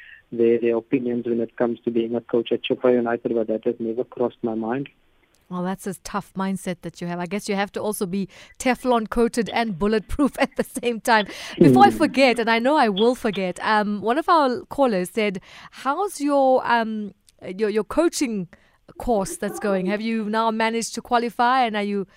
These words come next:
Speaker 2: ready for the next level?"
Speaker 1: Um, yeah, obviously I did my qualifications for people that don't know while I was playing. So I took a break, um, that people don't know, for two weeks.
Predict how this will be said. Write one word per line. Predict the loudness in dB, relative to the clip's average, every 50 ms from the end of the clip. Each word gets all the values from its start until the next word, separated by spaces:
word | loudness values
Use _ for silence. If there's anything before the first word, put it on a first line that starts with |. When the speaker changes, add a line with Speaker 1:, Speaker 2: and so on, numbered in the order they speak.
| _ _ _ _ _
Speaker 2:
ready | -2 -2 0 0 0 -2
for | -2 -4
the | -4 -4
next | -2 -2 -4 -6 -6 -4
level?" | -2 -2 -2 -2 -4 -6 -6 _ _ _ _ _ _ _ _ _ _ -20 -20 -20 _ _ _ _ _ _ _ _ _ _ _ _ _ _ _ _ _ _ 6
Speaker 1:
Um, | 6 8 8 8 8 6 6 4 2 0 -4 _ _ _ _
yeah, | 0 0 2 2
obviously | 0 -2 -2 -4 -4 -2 -2 -2
I | -2
did | -2 -4 -6
my | -6 -6
qualifications | -4 -6 -6 -6 -6 -6 -6 -6 -4 -2 -4 -4 -2 -4 -12 -14 -14 -16
for | -20 -10
people | -8 -8 -8 -8 -10
that | -12 -12 -10 -10
don't | -10 -10 -10 -10 -10
know | -10 -8 -6 -4
while | -4 -4 -4 -4 -4 -4
I |
was | -4 -6 -8 -14 _ _
playing. | -4 -4 -2 -2 -4 -6 -8 -8
So | -6 -4 -4 -4 -4 -6 -10 -16 -20 -20 -20 -20 -20 -12 _
I | -4 -4
took | -2 _ -2 4 6
a | 4 4
break, | 4 2 2 4 4 4 4 2 0
um, | 0 2 2 2 2 0 0 -2 -2 -4 -4 -4 -6 -6 -8 -12 _ _ _ _ _ _ -4
that | -4 -4 0
people | 0 0 0 0 0
don't | 0 2 0 0
know, | -2 -4 -8 -10 -6 -6
for | -6 -6 -6 -6
two | -2 0 0 2
weeks. | 2 2 0 0